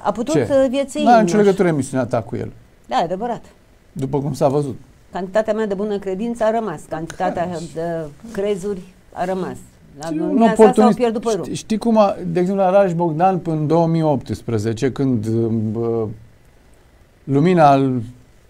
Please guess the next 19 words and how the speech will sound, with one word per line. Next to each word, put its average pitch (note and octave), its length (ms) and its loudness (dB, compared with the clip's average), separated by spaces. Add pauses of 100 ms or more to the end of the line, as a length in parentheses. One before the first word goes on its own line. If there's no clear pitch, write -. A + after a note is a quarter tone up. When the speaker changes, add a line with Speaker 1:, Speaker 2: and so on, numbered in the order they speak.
(160)
Speaker 2:
lumina D#3+ 340 2
istoriei C#3+ 420 0
române, B2+ 280 0
lumina C#3+ 420 2 (140)
Speaker 1:
<laughs> - 280 -20
Speaker 2:
sociolo-, D3+ 380 2
lumina E3 300 2
politicii D#3+ 520 -2
românești C#3+ 580 0
ne B2+ 120 -2
dădea A#2 280 4
la C#3+ 180 6
joale, B2 380 2
cine G3+ 200 -6
apărea D#3+ 260 -2
la C#3 180 2
Raj B2+ 200 2
Bogdan? G#2+ 400 -4 (600)
Floriana. B2+ 580 2